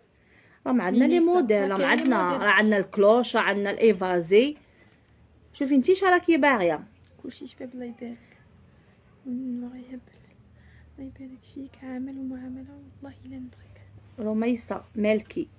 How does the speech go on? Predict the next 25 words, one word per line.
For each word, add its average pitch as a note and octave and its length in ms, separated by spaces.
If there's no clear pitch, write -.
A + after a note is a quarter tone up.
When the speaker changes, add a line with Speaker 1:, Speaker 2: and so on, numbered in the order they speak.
Speaker 1:
الله A3 160
يبارك G#3+ 640
فيك، A#3 420
عامل G#3+ 320
ومعامله، G#3+ 600
والله A3 400
نبغيك. G#3 540
تحبك A3 360
الجنه A#3 320
ان A#3 60
شاء A#3+ 180
الله A#3+ 140
حبيبه، G#3 340
مرحبا A3 340
بكم A3 280
اختي. - 360
حنا A3 220
كاع A3 140
الناس A3+ 200
الحمد A3+ 260
لله A3 180
معاهم G#3 280
كيما G#3 240
يقول F#3+ 240
لك. - 200